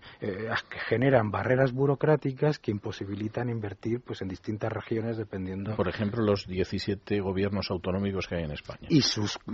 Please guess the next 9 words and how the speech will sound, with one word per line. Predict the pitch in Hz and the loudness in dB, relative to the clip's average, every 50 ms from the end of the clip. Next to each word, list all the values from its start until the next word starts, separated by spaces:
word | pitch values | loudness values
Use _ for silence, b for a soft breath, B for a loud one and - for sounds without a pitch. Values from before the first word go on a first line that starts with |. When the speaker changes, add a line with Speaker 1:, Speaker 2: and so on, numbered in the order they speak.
| 120 117 113 117 113 107 | 4 4 4 4 4 2
Speaker 1:
y | 127 117 | 2 2
sus | 107 113 107 98 | 2 0 -2 0
reguladores, | 101 98 95 101 98 - 82 85 85 82 98 101 95 87 - - | -2 -2 0 0 0 2 2 0 0 2 0 0 0 0 -4 -8
eh, | 104 101 95 95 98 - 101 107 107 | -6 -4 -4 -4 -4 -4 -4 0 2
<laughs> | 107 107 113 180 147 | 4 12 12 12 12
Speaker 2:
Respectivos. | 143 135 151 - 185 151 156 139 107 85 - | 12 12 12 12 12 12 12 12 12 10 10
Speaker 1:
regionales | 165 170 - - 185 - 165 - | 10 10 10 10 6 4 4 4
y | 180 180 165 165 | 6 6 6 8
particulares. | 151 151 147 139 131 135 - 170 208 233 233 208 151 117 | 10 10 10 10 8 4 4 4 4 4 6 4 4 2